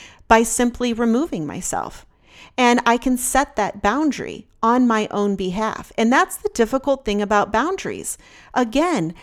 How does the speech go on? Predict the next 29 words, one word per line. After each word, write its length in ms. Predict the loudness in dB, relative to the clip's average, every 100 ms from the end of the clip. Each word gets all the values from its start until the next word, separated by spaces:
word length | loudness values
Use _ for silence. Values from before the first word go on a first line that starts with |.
| 0
they 220 | 6 6
are 120 | 6
not 280 | 4 2 0
for 340 | -4 0 2 2
other 240 | 2 -2
people 480 | -4 -10 -6 -8 -8
to 220 | -6 0
approve 440 | 0 0 -4 0 2
of 300 | 4 4 2
or 220 | 0 0
understand 880 | -2 -2 -4 -4 -2 0 0 -2 -4 -16 -4
or 160 | -4 2
validate 760 | 4 4 4 2 4 4 2 4
or 320 | 4 6 2
even 360 | -2 -2 -2 -2
respect. 720 | -4 -6 -2 -2 -2 -14 -20 _ _ -20 -20 -20 _ _
When 320 | 2 4 6
you 220 | 4 2
set 300 | 2 2 2
a 40 | 2
boundary, 800 | 0 0 0 0 -2 -6 -8 -16 -20 0
it 140 | 2
is 140 | 4 2
about 440 | 4 4 4 2
where 300 | -2 0 2
your 380 | 0 0 2 2
body 500 | 2 4 6 4 0
will 320 | 2 2 2
be 720 | -4 -6 -4 -2 -4 -6 -10